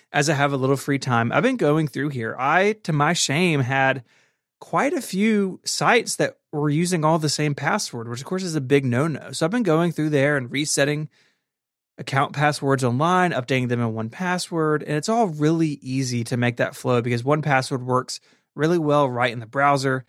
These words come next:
I can open my phone. They all sync right over. It's been way easier than I thought it would be. I've kind of been putting this off 'cause, like, I don't have two days to do this. But in just a, an afternoon, I got almost everything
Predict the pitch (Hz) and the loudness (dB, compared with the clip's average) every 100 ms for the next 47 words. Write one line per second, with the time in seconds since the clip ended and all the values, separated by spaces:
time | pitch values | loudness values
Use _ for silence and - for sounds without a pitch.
0 | _ _ _ 160 131 127 123 113 110 - | _ _ _ -10 -4 -4 -4 -8 -8 0
1 | 175 156 147 131 110 107 123 117 123 120 | 2 4 2 0 0 -2 -2 -4 -4 -8
2 | - 160 160 156 147 147 _ _ _ _ | -2 0 2 2 0 -2 _ _ _ _
3 | - 165 247 269 247 - 147 127 147 156 | -4 -2 0 -2 -4 -10 -8 -2 2 2
4 | 156 139 139 135 123 120 110 - 113 110 | 0 0 0 2 0 2 0 0 -2 -2
5 | 117 123 117 - 254 254 185 180 160 131 | -4 -6 -6 -4 -4 -2 -2 0 0 0
6 | 131 131 113 - 123 131 175 190 160 143 | 0 0 -2 -8 -12 -8 -8 -4 -2 -2
7 | 127 147 123 127 123 120 156 131 127 - | 0 0 0 0 -2 -2 2 2 0 -4
8 | _ _ _ _ _ - 180 190 185 160 | _ _ _ _ _ 0 0 2 0 2
9 | 220 233 185 139 165 175 175 180 175 165 | 2 2 -2 0 0 2 2 0 -2 0
10 | 175 147 156 - 139 147 131 - 131 139 | 2 4 2 2 0 0 0 -2 -4 -4
11 | 127 135 123 117 | -4 -2 -2 -4